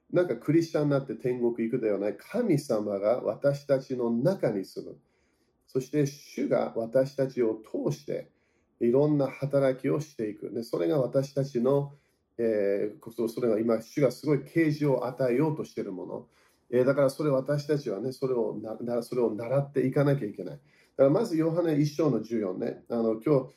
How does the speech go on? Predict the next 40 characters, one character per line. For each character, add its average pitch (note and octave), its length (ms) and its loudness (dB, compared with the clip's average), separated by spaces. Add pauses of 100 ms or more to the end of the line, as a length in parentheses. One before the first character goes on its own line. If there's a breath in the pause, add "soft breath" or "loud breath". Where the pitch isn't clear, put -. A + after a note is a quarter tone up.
(260 loud breath)
あ、 B2 160 0
ま C#3 120 4
あ、 C3 80 -8 (280)
で C#3+ 160 2
き E3+ 100 2
れ E3 100 4
ば B2 120 2
七 C3 280 2
つ C#3 100 -10
の C#3 140 0
ポ C#3 200 0
イ G#2 40 0
ン - 40 -6
ト F#2 120 -10
ね、 G#2+ 100 -6 (320)
あ、 - 40 -6
教 G#2 200 -8 (120)
え - 60 -4
る G2+ 80 -4
か F#2 120 -6
ら。 F#2 80 -6
今 B2+ 180 -4
年 C3+ 260 0
の、 B2 220 2 (120)
や E3 100 0
っ - 20 -6
ぱ D3 80 -10
こ D#3 100 2
れ C#3+ 80 6
フ F3+ 220 2
ォ F3 40 0
ー - 20 -6
カ F3 120 -4
ス D#3 120 -6
す F3 100 -8
る D3+ 120 0
も F#2 180 -4
ん F#2 40 -12
ね。 A2 200 -12 (540 soft breath)
ね、 B2 400 0